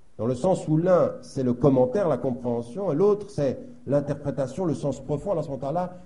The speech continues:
Dieu est en train de nous dire quelque chose. Le Coran, il parle pas qu'à nos cœurs. Il parle à nos intelligences,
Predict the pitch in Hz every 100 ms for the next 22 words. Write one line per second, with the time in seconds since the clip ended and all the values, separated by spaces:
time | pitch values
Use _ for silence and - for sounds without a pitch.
0 | - 110 185 151 - 151 143 135 127 -
1 | 127 - 135 - 202 139 107 - - -
2 | - - 123 120 170 214 196 156 156 156
3 | 180 147 147 143 190 175 117 - - -
4 | - - - - 123 165 143 139 139 127
5 | 147 143 139 139 202 220 - -